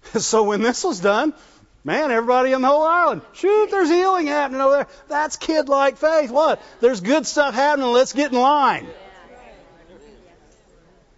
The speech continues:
Right? See, when stuff like that starts happening here, we say, "Ooh, I wonder if I could have some." They didn't wonder. They went to get it.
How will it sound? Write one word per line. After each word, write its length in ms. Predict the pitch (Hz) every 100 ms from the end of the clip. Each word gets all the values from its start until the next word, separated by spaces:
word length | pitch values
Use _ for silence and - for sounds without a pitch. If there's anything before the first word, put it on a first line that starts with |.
| _ -
Right? 380 | 208 285 311 - - -
See, 220 | 262 277
when 200 | 247 240
stuff 320 | - 285 247
like 180 | 269 240
that 180 | 262 233
starts 280 | 254 240
happening 360 | 247 262 240 220
here, 240 | 233 294
we 100 | 247
say, 160 | 208 220 - -
"Ooh, 180 | 226 233
I 20 |
wonder 220 | 165 202 185
if 80 |
I 120 | 175 196
could 120 | 143
have 180 | 127 107
some." 280 | - 92 - _ _ _ _ -
They 160 | 269
didn't 240 | 381 370 226
wonder. 400 | 208 247 330 320
They 140 | 285
went 220 | 294 285
to 40 | 240
get 300 | 302 370 381
it. 340 | 269 - -